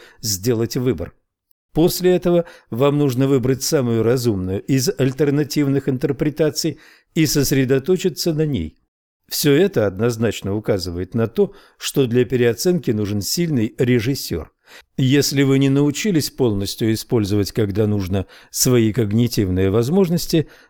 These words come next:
то ваша способность к переоценке будет ограничена теми моментами,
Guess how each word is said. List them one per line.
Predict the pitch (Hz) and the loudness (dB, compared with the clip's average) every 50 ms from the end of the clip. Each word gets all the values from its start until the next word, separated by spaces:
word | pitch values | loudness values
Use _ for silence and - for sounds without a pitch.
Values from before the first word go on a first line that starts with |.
| _ _ - | _ _ 0
то | - 139 131 | 2 2 4
ваша | 123 160 185 - - 170 | 4 0 -2 0 -2 -4
способность | 147 - - 165 151 - - 160 147 131 147 131 - - | -4 -2 -2 -2 0 2 0 0 2 2 0 0 0 0
к | |
переоценке | - 151 127 135 131 131 - 156 143 127 - - | 0 0 0 0 0 0 -2 -2 -2 0 0 0
будет | 123 113 120 113 113 104 120 | 0 0 0 0 0 0 -2
ограничена | 107 101 110 117 113 117 110 - - 101 104 107 | 0 0 2 0 0 0 -2 -2 -2 -2 -2 -2
теми | 107 - 196 180 175 170 165 | 0 0 0 0 0 0 0
моментами, | 156 156 151 143 143 143 127 - 151 127 127 120 - | 0 2 2 2 2 0 0 0 0 0 0 -2 -4